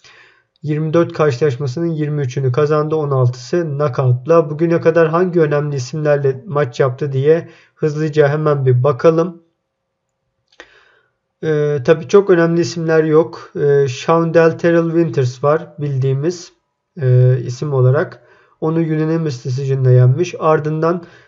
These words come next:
George Arias'a, e, split decision'la yenilmiş. George Arias biliyorsunuz, e, Jared Anderson'a yenilmişti. E, knockout olmuştu. Onun haricinde bir yenilgisi olmayan bir boksör. E,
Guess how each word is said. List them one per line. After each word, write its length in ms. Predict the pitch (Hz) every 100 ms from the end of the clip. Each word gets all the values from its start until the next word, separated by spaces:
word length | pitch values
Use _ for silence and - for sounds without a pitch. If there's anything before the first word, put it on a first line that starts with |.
| _
George 380 | - 160 165 -
Arias'a, 880 | - 151 165 160 131 - 156 170 175 _ _ _ -
e, 180 | 139 139
split 440 | 123 156 - 127
decision'la 520 | - 123 143 156 156 139
yenilmiş. 600 | 131 160 165 160 165 -
George 280 | 156 151 151
Arias 400 | 151 151 127 151
biliyorsunuz, 600 | 151 135 147 151 165 -
e, 480 | 185 139 139 139 139 123 _ _ _ _ _ _ _ _ -
Jared 240 | 151 156
Anderson'a 500 | 160 156 127 147 131
yenilmişti. 880 | 123 127 123 120 117 - 165 - - _
E, 180 | 156 131
knockout 460 | 131 131 135 123 123
olmuştu. 400 | 123 120 - 160
Onun 200 | 151 147
haricinde 640 | 139 123 131 139 156 160 - _ _ -
bir 80 | 143
yenilgisi 520 | 147 147 143 135 123
olmayan 560 | 151 135 135 151 175 - -
bir 320 | 135 151 143
boksör. 480 | 135 123 - 147 175 - _ _ _ - _ _ _ -
E, 300 | 139 135